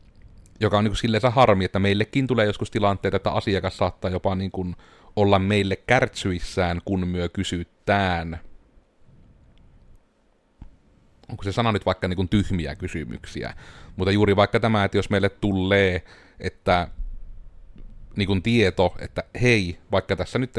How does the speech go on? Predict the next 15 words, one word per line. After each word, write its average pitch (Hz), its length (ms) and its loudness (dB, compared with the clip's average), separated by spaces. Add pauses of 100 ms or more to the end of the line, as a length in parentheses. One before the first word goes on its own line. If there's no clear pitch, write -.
(140)
nettisivussa 85 880 -6
tai 87 120 -6
tässä - 340 -4 (200)
ländärissä, 90 600 -4
mikä 90 220 -8
tahansa 87 240 -6
tilanne, 95 500 0 (420)
niin 95 280 -2 (100)
tämä 127 280 4
kohta - 380 6
ei 101 160 2
nyt 98 140 0
ole 92 160 2
halutun 92 520 4
näköinen. 52 560 -10